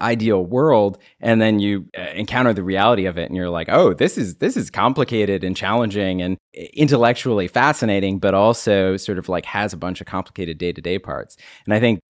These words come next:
the experience working in, in D C really helped me get my, uh, job at Baltimore Heritage, where I've been for over seven years now.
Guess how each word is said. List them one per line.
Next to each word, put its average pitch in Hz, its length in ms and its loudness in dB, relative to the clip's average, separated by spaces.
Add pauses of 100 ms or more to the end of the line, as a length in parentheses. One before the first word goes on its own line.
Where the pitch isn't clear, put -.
the 127 80 4
experience 123 500 2
working 107 380 -2
in, 92 320 -2
in 95 200 -4
D 92 200 -6
C 101 340 -2
really 90 460 -4 (180)
helped 101 300 -2
me 92 480 -4 (180)
get 98 260 -2 (140)
my, 87 520 -4
uh, 87 300 -4 (140)
job 98 380 0
at 90 240 -8
Baltimore 92 380 -4
Heritage, 90 480 -6
where 85 120 -6
I've 80 100 -12
been 87 220 -6
for 85 420 -8
over 110 440 -4
seven 113 340 -4
years 117 300 -8
now. 76 240 -12